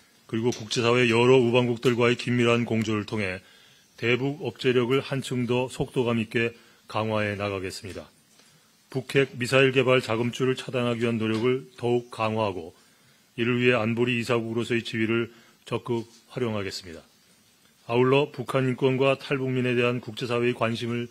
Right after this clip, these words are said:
제고하고 자유로운 통일 한반도에 대한 국제사회의 지지를 확산시켜 나가고자 합니다. 미일, 중러 등 주변국들과의 관계도 더욱 전략적으로 관리하겠습니다. 미국과는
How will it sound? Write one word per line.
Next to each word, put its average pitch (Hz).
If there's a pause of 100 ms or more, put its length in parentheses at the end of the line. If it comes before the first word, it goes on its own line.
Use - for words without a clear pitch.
(180)
제고하고 104 (540)
자유로운 123
통일 127
한반도에 120
대한 120
국제사회의 117
지지를 117 (300)
확산시켜 117
나가고자 101
합니다. 82 (1040)
미일, 135
중러 123
등 131
주변국들과의 123
관계도 117 (340)
더욱 120
전략적으로 110
관리하겠습니다. 95 (880)
미국과는 123